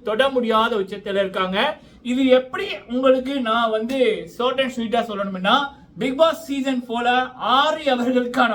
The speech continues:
வோட்டிங் எப்படி இருந்ததோ, அதே மாதிரி தான் Bigg Boss சீசன் நைன்ல நம்ம தலைவி திவ்யா கணேஷ் மேம் அவர்களுக்கு குழந்தைகள்ல இருந்து பெரியவங்க வரைக்கும் அவங்களுடைய ஆதரவை கொடுத்திருக்காங்க. Officially Jio and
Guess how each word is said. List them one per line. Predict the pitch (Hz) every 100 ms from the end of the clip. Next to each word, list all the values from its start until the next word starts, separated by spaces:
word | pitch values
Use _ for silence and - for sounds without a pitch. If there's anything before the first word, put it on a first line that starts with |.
| 185
வோட்டிங் | 240 247 254 220
எப்படி | 220 226
இருந்ததோ, | 220 214 208 262 262 - -
அதே | 165 208 320
மாதிரி | 320 269 247
தான் | 269 269 208
Bigg | 226
Boss | 262 285
சீசன் | 262 240 220
நைன்ல | 208 214 254
நம்ம | 226 220 247 254
தலைவி | 214 240 254 190
திவ்யா | 208 254 254
கணேஷ் | 233 220 220
மேம் | 185
அவர்களுக்கு | 190 190 190 185 269 -
குழந்தைகள்ல | 220 277 311 302 247 220
இருந்து | 240 262 240
பெரியவங்க | 208 240 247 214
வரைக்கும் | 190 196 196 285 339 - - -
அவங்களுடைய | 214 285 311 302 254 233 190
ஆதரவை | 247 262 262
கொடுத்திருக்காங்க. | 240 226 220 202 190 220 311 262
Officially | 254 320 311 311 320 262
Jio | 202 262 294 294
and | 262